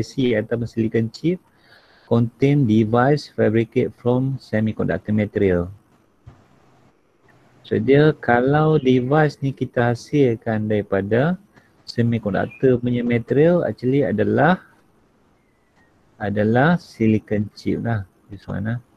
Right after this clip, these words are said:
Kategori bagi silicon chip ataupun semiconductor I C. Um, dia mesti semiconductor base.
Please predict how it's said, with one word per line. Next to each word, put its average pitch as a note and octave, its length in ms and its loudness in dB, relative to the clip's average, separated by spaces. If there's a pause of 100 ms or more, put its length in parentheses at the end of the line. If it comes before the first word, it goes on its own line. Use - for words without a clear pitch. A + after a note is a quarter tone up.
(300)
Kategori G2 560 0
bagi G#2 400 -2 (320)
silicon G2+ 400 -2
chip G2+ 240 -4
ataupun G#2+ 400 -6
semiconductor - 640 -10
I F#2 80 -10
C. F#2 240 -18 (1120)
Um, F#2+ 160 -14 (320)
dia A#2+ 160 0
mesti C#3 240 2
semiconductor A#2+ 480 0
base. A#2 320 2